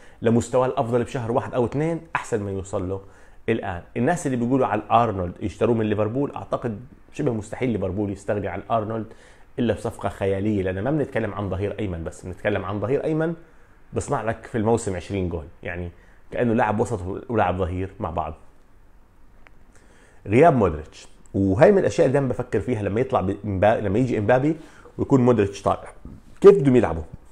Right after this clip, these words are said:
لأنه بصراحة مودريتش هو خمسين بالمية حاليا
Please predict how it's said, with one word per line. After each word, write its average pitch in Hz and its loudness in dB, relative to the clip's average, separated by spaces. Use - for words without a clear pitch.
لأنه 139 6
بصراحة 196 8
مودريتش 135 6
هو 131 6
خمسين 135 2
بالمية 156 4
حاليا 110 -4